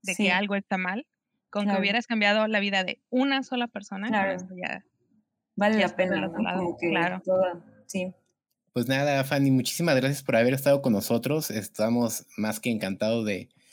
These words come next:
Speaker 3: primero, haberte conocido, segundo, de haber
Speaker 2: Ujú.
Speaker 3: visto la película y tercero, de saber que vienen muchos proyectos muy buenos de tu pluma, de tu mano, y pues esperemos verlos pronto, ya sea en tele, en streaming,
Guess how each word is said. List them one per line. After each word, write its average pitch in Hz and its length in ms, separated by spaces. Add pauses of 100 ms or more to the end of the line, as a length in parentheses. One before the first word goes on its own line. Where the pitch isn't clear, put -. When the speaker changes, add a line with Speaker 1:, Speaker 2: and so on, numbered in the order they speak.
(220)
Speaker 3:
primero, 135 320
haberte 170 280
conocido, 135 460
segundo, 131 440
de 151 80
haber 131 120
Speaker 2:
Ujú. 143 60
Speaker 3:
visto 156 200
la 120 140
película 135 400
y 123 80
tercero, 135 560
de 117 140
saber 123 340
que 131 120
vienen 131 360
muchos 160 480
proyectos 131 560
muy 143 380
buenos 143 500 (180)
de 110 240 (160)
tu 95 140
pluma, 131 400 (320)
de - 120
tu 95 120
mano, 135 420 (520)
y 104 120
pues 95 160
esperemos 101 540
verlos 101 340
pronto, 101 380
ya 95 140
sea 101 160
en 95 100
tele, 110 520
en 98 100
streaming, 113 640